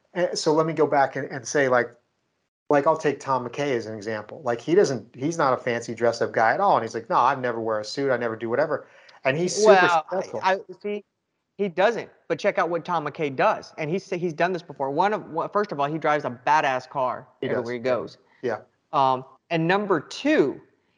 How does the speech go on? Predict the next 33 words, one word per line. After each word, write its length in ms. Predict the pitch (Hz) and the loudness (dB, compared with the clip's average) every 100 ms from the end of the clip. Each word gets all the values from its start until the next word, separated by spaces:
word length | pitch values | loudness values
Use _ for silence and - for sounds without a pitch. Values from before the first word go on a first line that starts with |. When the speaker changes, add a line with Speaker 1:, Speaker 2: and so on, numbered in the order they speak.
| _ | _
Speaker 2:
he 200 | - 208 | -2 -2
said 340 | - 220 214 | 2 2 4
this, 160 | 185 151 | 2 -2
that 120 | 156 | -2
he 80 | 151 | -4
does 260 | 135 131 117 | 0 0 0
this 340 | 123 - - _ _ _ _ _ - | -8 -10 -18 _ _ _ _ _ -8
because 280 | 175 180 156 | 0 2 4
this 160 | 220 | 2
is 80 | 214 | 0
how 140 | 190 | -2
Tom 280 | 160 175 160 | -2 0 -2
McKay 360 | 151 - 170 156 | -2 -2 -2 -2
earns 220 | 160 156 151 | -4 -4 -4
your 80 | 139 | -6
trust 300 | - 156 165 | -2 -2 0
right 140 | 151 | 0
off 100 | 131 | 0
the 80 | 165 | -2
bat. 340 | 160 160 - | 0 0 0
Yeah, 180 | 160 156 | 2 2
he 100 | 156 | 2
Speaker 1:
Yeah. 80 | 190 | -2
Speaker 2:
doesn't 360 | 160 185 202 | 0 -2 -4
dress 280 | 147 135 - | -4 -6 -6
in 80 | 131 | -10
a 40 | |
suit. 300 | 120 - 120 - - _ _ - | -8 -6 -6 -8 -20 _ _ -4
Speaker 1:
Yeah. 180 | 113 101 | -4 2
Speaker 2:
But 120 | 175 | 2
when 160 | 170 170 | 4 2
he's 240 | 175 196 | 0 -2
negotiating, 800 | 208 170 160 170 220 214 226 254 | -2 0 0 0 0 -2 0 -6